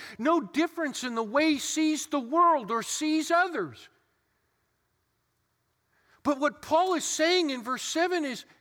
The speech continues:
this grace is going to be shown in us, pointing to Jesus Christ,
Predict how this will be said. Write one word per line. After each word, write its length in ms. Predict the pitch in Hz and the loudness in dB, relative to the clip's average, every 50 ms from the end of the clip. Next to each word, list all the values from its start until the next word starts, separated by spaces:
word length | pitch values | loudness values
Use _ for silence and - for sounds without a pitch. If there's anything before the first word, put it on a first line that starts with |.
| _ _ _ _ _ _ _ _ _ _ _ _ _ _ _ _ _ _ _ _ _ - | _ _ _ _ _ _ _ _ _ _ _ _ _ _ _ _ _ _ _ _ _ 0
this 240 | - 320 330 247 - | 2 2 2 2 -4
grace 480 | - - 254 294 320 349 339 311 - 285 | -8 -8 -4 0 2 2 2 0 0 -6
is 140 | 269 - | -8 -8
going 420 | - - 294 320 339 359 349 339 285 | -6 -2 0 2 2 4 2 0 0
to 100 | 311 294 | -2 -2
be 160 | 285 285 254 | -2 -4 -4
shown 600 | - - - - - 330 330 349 359 370 349 330 | -4 -6 -6 0 2 2 4 4 4 2 0 0
in 440 | 285 - - 339 349 359 370 370 349 - - - | -4 -4 -2 0 0 2 2 0 -2 -4 -4 0
us, 640 | 302 330 349 370 359 277 190 - - - - - - _ _ _ _ _ _ _ _ _ _ _ _ _ _ _ _ _ _ _ _ _ _ _ - - - _ _ - | 2 4 4 4 2 0 -2 -6 -10 -12 -14 -16 -18 _ _ _ _ _ _ _ _ _ _ _ _ _ _ _ _ _ _ _ _ _ _ _ -20 -20 -20 _ _ -6
pointing 460 | - - 349 359 370 370 359 349 339 | 0 2 4 4 4 4 4 4 4
to 80 | 320 | 2
Jesus 580 | 240 - - 302 349 359 359 320 330 349 - - | 0 -2 0 2 4 4 4 2 0 -4 -4 -4
Christ, 720 | - - - 320 320 339 330 302 233 - - - - - | -8 -4 2 4 4 4 4 2 -2 -6 -10 -14 -16 -18